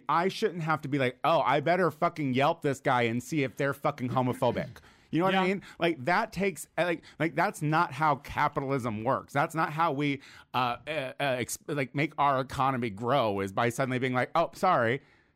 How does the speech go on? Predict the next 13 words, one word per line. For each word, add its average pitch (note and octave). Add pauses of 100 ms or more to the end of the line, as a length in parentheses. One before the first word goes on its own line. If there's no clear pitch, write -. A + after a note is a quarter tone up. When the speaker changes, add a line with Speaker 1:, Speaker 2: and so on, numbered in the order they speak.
(200)
Speaker 1:
And G3 (200)
the E3
fact G#3
that F3+
that, D#3+ (100)
uh, D3 (360)
um, D3+ (100)
<clears throat> -
what E3
do F#3+
we G3
call G3+
her? G#3+